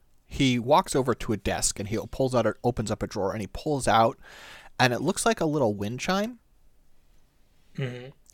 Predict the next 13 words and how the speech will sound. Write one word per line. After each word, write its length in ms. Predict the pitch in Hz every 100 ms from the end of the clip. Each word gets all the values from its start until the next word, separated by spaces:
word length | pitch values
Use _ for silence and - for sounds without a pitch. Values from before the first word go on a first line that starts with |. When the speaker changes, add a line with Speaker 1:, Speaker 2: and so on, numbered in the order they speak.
| - - - - - -
Speaker 1:
And 100 | 120
he 60 |
says, 560 | - 127 117 117 120 - _ _ _ _ _ _ _ _ _ _ _ - - _ _ _ _ _ _ _ _ _ _ _ _ _ -
"It 80 | 170
may 140 | 240
take 240 | - 196
me 100 | 160
a 60 | 147
bit 180 | 131 131
to 80 | 131
get 160 | 131
set 220 | - 151 107
up. 180 | 110